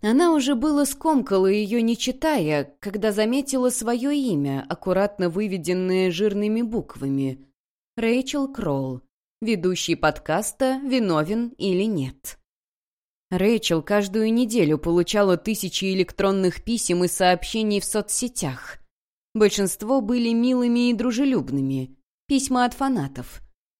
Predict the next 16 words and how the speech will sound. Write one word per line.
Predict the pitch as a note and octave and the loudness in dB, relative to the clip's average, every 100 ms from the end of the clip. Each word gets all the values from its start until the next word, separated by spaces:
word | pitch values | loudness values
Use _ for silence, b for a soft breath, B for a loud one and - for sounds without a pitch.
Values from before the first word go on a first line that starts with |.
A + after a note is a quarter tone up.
| _ _ | _ _
Несколько | E3+ F3+ G#3+ D4 C4+ D4 | 0 0 0 -2 -2 2
напугали | C#4+ C#4 A#3+ F3+ F#3+ C#4 | 2 2 2 4 4 4
ее | C4 F#3+ D3+ | 2 2 0
до | F#3 A#3+ | 2 0
ужаса. | D#3+ C#3 C3+ - - C#3 C3+ - _ _ _ _ _ | 0 -2 -2 -4 -2 -2 -4 -10 _ _ _ _ _
Рэйчел | A3+ C#4 C4+ G3+ F#3 | 2 2 2 -2 0
понятия | G3+ G#3 B3+ B3 A3 G#3+ | 0 0 -2 -2 -4 -2
не | A3 A3 A3 | 0 0 0
имела, | A#3+ B3+ F#3 | 0 2 2
к | F3 - | 0 -2
какой | G3 G3 A#3 | -2 0 -2
категории | - A3 A#3 G#3 B3+ A#3 A3+ | 0 -4 -2 0 4 4 2
будет | G3 A#3 G#3 - | 0 -2 -2 -2
относиться | G#3 G#3 G3+ - B3+ C4+ A#3 | -2 -2 -2 -2 -4 -4 0
это | A3+ A3+ B3 | 2 2 -2
письмо, | - C4 - F3 C3+ - | -2 -2 -2 -2 -4 -8